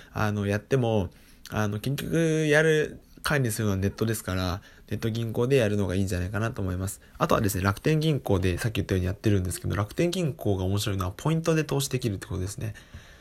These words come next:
えっと、月の貯まったポイントで、えー、投資をしているわけなんですけれども、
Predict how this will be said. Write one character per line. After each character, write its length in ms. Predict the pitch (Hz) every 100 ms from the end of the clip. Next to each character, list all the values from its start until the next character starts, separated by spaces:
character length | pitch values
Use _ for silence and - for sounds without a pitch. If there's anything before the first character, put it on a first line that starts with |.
| -
え 60 | -
っ 20 |
と、 1080 | - 101 98 95 95 95 95 95 98 98 98 - - - - -
月 240 | - -
の 180 | 127 127
貯 100 | -
ま 100 | 120
っ 60 | 120
た 100 | 117
ポ 160 | 117
イ 20 | 117
ン 40 |
ト 120 | 117
で、 280 | 117 110 - - - - -
え 300 | 113 107 104
ー、 20 |
投 140 | 104
資 100 | 110
を 60 | 110
し 100 | 104
て 260 | 110 107 -
い 240 | 76 113 104
る 300 | 107 101 - -
わ 160 | 110 107
け 140 | 101
な 120 | 95
ん 80 | 90
で 80 | 87
す 100 | -
け 80 | 90
れ 60 |
ど 100 | 90
も、 240 | 104 113